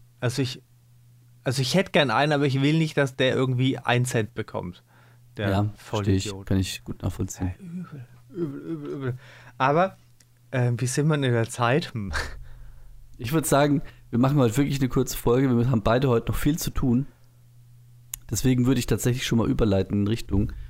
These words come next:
Speaker 2: von, ähm, dem Dümmsten, was wir in den letzten Wochen getan haben.
Speaker 1: Okay, und, aber Aufgabe fürs nächste Mal.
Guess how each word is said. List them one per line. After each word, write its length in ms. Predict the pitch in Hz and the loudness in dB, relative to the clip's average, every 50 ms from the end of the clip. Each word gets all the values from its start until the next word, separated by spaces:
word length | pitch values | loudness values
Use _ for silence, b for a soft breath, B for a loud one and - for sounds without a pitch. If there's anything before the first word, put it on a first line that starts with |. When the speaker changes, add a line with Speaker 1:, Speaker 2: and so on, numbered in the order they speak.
| B B B - | B B B -16
Speaker 2:
von, 420 | - - - 104 101 104 107 - - | -8 -2 0 2 2 2 2 0 0
ähm, 260 | 107 101 101 101 92 | 0 2 2 2 2
dem 160 | 113 95 90 | 0 0 0
Dümmsten, 340 | - 131 175 - - - 107 | 0 0 0 0 0 0 0
was 160 | 107 104 - | 0 0 0
wir 60 | 117 107 | 0 0
in 40 | 104 | 0
den 60 | 113 | -2
letzten 160 | - - 117 107 | -2 -4 -2 -2
Wochen 200 | 104 101 107 104 | -2 -2 -2 -2
getan 360 | - - - 107 117 123 113 | -2 0 0 0 2 0 0
haben. 280 | 104 - 123 - - - - - B B B B B | -2 -2 -4 -4 -6 -8 -10 -14 B B B B B
Speaker 1:
Okay, 300 | 151 135 - 175 170 185 | -4 0 2 4 4 4
und, 360 | 151 165 175 165 160 - - - - | 4 4 4 2 2 -2 -6 -4 0
aber 400 | - 147 151 175 175 170 - - - - 170 170 - - | 2 4 6 6 4 4 0 -6 -8 -8 -8 -8 -4 0
Aufgabe 540 | - 160 190 - - - 156 156 165 170 175 | 2 2 2 2 4 4 4 6 6 4 2
fürs 220 | - - 156 139 | 2 0 0 0
nächste 360 | 147 147 165 175 - - - 147 | 0 0 0 0 -2 -2 0 0
Mal. 420 | 135 120 113 120 151 240 285 | 2 4 4 4 4 2 0